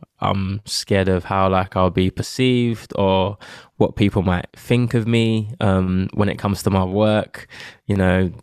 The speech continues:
my art and my natural instinct might be to take the music or the presenting in a slightly different direction, but I'm like, "Well, everyone's going this way and this is what's cool right now and trendy right now and on brand, so I gotta do that." And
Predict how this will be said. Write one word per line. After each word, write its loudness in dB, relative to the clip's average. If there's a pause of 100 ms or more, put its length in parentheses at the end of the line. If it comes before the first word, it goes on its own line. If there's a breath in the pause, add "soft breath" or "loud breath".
(120)
my 2
art 0
and 0
my 2
natural 2
instinct 0
might 2
be 2
to -4
take -2 (180)
the 0
music 0
or 2
the 2
presenting 2
in 2
a 2 (280 loud breath)
slightly 0
different 0
direction, -2
but 2
I'm 2
like, 0
"Well, 2
everyone's 0
going 2
this 0
way 2
and 2
this 0
is 2
what's 0 (340 loud breath)
cool 0
right 2
now 2
and 0
trendy 2
right 0
now 2
and -2 (340 loud breath)
on 0
brand, 2
so 0
I 2
gotta 2
do 0
that." 2
And -2